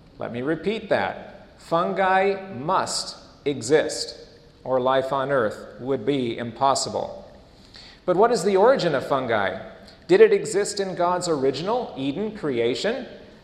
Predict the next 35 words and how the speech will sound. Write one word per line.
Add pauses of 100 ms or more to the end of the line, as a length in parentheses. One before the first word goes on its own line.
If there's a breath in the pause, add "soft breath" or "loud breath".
(220 loud breath)
If
not,
then
where
did
it
come
from? (840 loud breath)
Fungi
could
be
some,
could,
could
fungi
be
some
Eden
plant
form (340 loud breath)
that
was
changed
by
Satan
or
natural
forces
after
the
fall? (300 loud breath)
The
answer
is
no.